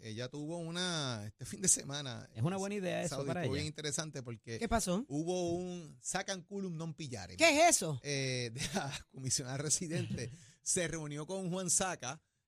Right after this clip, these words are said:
Speaker 1: eh, y tuvo una reunión donde ella ha dicho de alguna meno-, me-,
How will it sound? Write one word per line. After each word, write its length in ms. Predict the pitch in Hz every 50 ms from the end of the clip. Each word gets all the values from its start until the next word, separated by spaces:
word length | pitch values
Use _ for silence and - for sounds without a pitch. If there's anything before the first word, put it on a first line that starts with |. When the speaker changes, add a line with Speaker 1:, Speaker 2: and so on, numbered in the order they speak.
| _ - -
Speaker 1:
eh, 720 | 147 143 135 131 131 127 123 127 120 120 117 113 110 - _ _
y 840 | - 165 165 165 160 160 156 151 151 147 147 147 143 143 139 139 131
tuvo 340 | - - 147 143 131 156 160
una 300 | 165 165 170 175 170 170
reunión 500 | 180 190 180 165 135 131 139 160 190 190
donde 680 | - 147 131 131 139 131 131 131 127 123 123 123 123 123
ella 380 | 127 123 131 143 147 151 151 151
ha 40 |
dicho 300 | 143 147 139 135 127 -
de 80 | 151 151
alguna 240 | 143 135 135 131 139
meno-, 340 | 156 160 147 131 127 127 -
me-, 260 | - 123 135 139 135